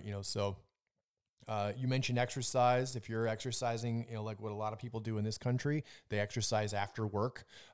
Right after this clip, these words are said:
uh, you know, so they get done at five, they go to the gym. If they're doing a lot of aggressive cardiovascular work in the evening,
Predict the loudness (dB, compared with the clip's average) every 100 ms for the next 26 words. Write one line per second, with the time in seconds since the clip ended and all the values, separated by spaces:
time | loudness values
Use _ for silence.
0 | -6 -4 -2 -2 -2 0 -2 -2 0 0
1 | 0 0 2 2 0 -2 -4 -4 -6 -6
2 | -2 0 0 -2 -6 -6 -4 -2 0 0
3 | 0 0 -4 -6 -4 -2 -2 -2 -4 -4
4 | -2 -2 -2 -2 -4 -6 -6 -4 -2 -2
5 | -2 -4 -4 -4 -4 -2 0 -2